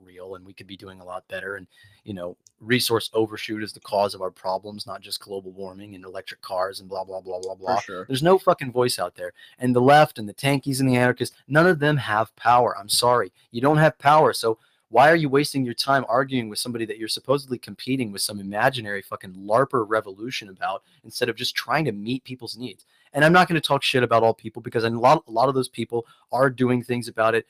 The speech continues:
Speaker 1: mutual aid drives and, and organizing labor unions and strikes and all this stuff, but they're not working to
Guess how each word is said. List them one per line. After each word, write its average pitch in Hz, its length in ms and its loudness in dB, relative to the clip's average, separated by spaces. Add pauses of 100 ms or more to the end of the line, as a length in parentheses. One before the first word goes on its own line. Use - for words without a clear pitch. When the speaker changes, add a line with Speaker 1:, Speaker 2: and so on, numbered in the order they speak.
(160)
Speaker 1:
mutual 123 380 0
aid 117 160 2
drives 107 460 0
and, 92 200 -16
and 98 140 -20
organizing 117 640 -2
labor 113 260 -2
unions 107 300 -14
and 104 80 -20
strikes 104 320 -12
and 101 40 -20
all 98 60 -20
this 101 140 -14
stuff, - 180 -12 (360)
but 107 100 -12
they're 117 100 -2
not 131 180 2
working 120 300 -2
to 101 340 -8